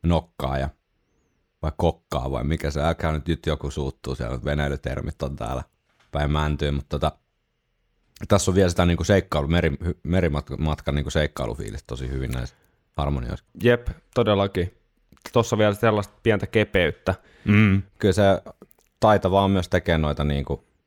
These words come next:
Speaker 1: harmonioita, että olisiko siellä kuuluisa viheltelyn metodi taas ollut käytössä, että siinä on kieltämättä
Speaker 2: Totta.
Speaker 1: tämmöistä vi-, viheltelevyyt-, viheltelevyyttä tossa noin, jos se on sana.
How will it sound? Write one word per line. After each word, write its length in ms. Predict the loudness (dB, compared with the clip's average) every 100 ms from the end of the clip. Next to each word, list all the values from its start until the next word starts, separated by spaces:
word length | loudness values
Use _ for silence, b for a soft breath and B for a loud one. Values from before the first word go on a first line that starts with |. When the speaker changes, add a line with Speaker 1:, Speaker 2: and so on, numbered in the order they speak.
| _ _
Speaker 1:
harmonioita, 520 | -2 0 0 -2 -2 -4
että 160 | -2
olisiko 200 | -4 -2
siellä 160 | 0 0
kuuluisa 420 | 2 2 2 0
viheltelyn 420 | 0 0 0 0
metodi 400 | 0 0 -4 -6
taas 260 | -6 -8 -6
ollut 140 | -8 -6
käytössä, 480 | -4 -6 -8 -12 -14
että 200 | -14 -20 _ -2
siinä 140 | -2
on 60 | 0
kieltämättä 400 | -2 0 0 0
Speaker 2:
Totta. 140 | 0
Speaker 1:
tämmöistä 240 | -2 -2 -6 -12
vi-, 80 | -4
viheltelevyyt-, 960 | 0 0 -2 -2 -2 -2 -2 -4 -4 _ _
viheltelevyyttä 1160 | -4 -2 -2 -4 -6 -6 -6 -8 -10 -14 _ -10
tossa 340 | -10 -10 -6
noin, 320 | -4 -4 -6 -12 -14
jos 180 | -12 -6
se 60 |
on 120 | -4
sana. 240 | -4 -6